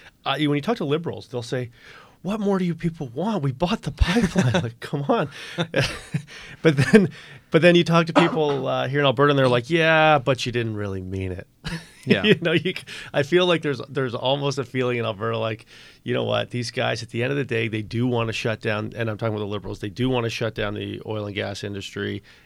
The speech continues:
Speaker 1: At a certain point, they wanna phase it out. And, and, and Trudeau has said stuff like that by accident a few times. Uh,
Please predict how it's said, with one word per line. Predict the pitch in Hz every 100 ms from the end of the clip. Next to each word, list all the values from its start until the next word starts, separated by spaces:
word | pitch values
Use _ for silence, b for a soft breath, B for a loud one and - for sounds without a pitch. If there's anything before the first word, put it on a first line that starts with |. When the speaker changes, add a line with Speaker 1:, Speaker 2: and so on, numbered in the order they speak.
| B
Speaker 1:
At | 107 98
a |
certain | 98 123 117
point, | 113 117 110 107
they |
wanna | 101 98 98
phase | - 117 117 107
it |
out. | 98 95 101
And, | 104
and, | 117 113 - B B B B
and | 113
Trudeau | - 180 175
has | 139 123
said | - 131 127
stuff | - 131 120
like | 120 120
that | 117 110
by | - 98
accident | 101 107 110 - 110
a | 104
few | - 107
times. | - 110 101 104 -
Uh, | - 95 82